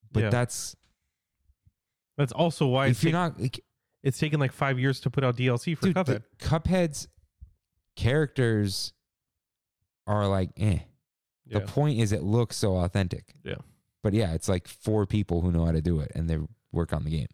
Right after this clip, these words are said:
Speaker 2: You know, there's a, uh, a girl, Cuphead?
Speaker 1: What's her name?
Speaker 2: I don't know. Miss something.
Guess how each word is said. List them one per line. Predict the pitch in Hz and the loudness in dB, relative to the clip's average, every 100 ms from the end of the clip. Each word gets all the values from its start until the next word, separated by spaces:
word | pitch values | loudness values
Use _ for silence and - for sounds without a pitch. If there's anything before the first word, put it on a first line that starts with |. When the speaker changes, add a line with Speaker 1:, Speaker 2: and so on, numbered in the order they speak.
| _ _ _ | _ _ _
Speaker 2:
You | 131 | -2
know, | 165 226 | 0 2
there's | 175 147 | 2 2
a, | 139 127 113 | 0 0 0
uh, | 101 101 104 | -2 -4 -6
a | - | -8
girl, | 107 107 135 - _ | -6 -6 -6 -10 _
Cuphead? | - 135 160 143 _ _ _ _ _ _ _ _ | -10 -6 -8 -10 _ _ _ _ _ _ _ _
Speaker 1:
What's | 85 - | -12 -4
her | 73 | -4
name? | 58 57 - | -4 -8 -8
Speaker 2:
I | 117 | -6
don't | 113 | -4
know. | 101 101 101 _ _ | -6 -10 -12 _ _
Miss | 113 110 107 117 113 | -20 -20 -12 -6 -6
something. | - 110 101 101 107 | -6 -10 -8 -10 -12